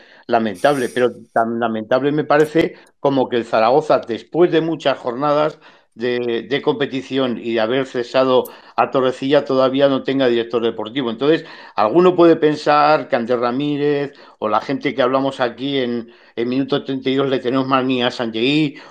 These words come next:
o algún otro medio de comunicación, pero que no es ninguna manía persecutoria, sino que él es el hombre que está encabezando este proyecto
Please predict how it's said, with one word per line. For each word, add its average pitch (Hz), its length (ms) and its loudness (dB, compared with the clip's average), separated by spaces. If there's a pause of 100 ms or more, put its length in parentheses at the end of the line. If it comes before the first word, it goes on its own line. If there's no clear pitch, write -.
o 110 100 2
algún 127 440 2
otro 131 220 0
medio 127 280 2
de 117 80 -2
comunicación, 120 600 -2
pero 113 200 -2
que 120 140 -4
no 147 140 4
es 165 240 2 (280)
ninguna 135 480 2
manía 139 440 2
persecutoria, 120 680 0
sino 113 320 -2
que 117 180 2
él 151 120 2
es 170 300 4 (320)
el 107 160 -2
hombre 151 340 4
que 135 260 0
está 131 320 2
encabezando 131 720 0
este 135 220 0
proyecto 175 680 4